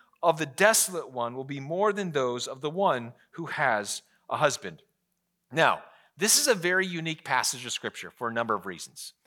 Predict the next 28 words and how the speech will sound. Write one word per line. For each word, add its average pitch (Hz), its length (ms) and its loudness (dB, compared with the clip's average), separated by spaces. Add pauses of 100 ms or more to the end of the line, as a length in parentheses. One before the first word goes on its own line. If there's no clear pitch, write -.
(220)
Number 247 440 2
one, 104 480 -6 (440)
most 190 400 4
of 294 120 -6
the, 170 80 -14
this 208 180 4
is - 60 0
the 202 200 -6
only 247 320 -4
time 170 400 0
in 151 160 -6
the 156 120 0
entire 180 420 -4
Bible 131 480 0 (260)
that 156 220 2
Paul 165 540 2 (280)
interprets, 175 880 -2
or 170 160 4
it 160 80 -8
doesn't 254 240 -4
really 202 180 2
interpret, 165 380 0
but 156 180 -2 (320)
takes - 260 4
an - 80 -2 (120)
Old 214 300 0
Testament 233 420 0
story 120 640 0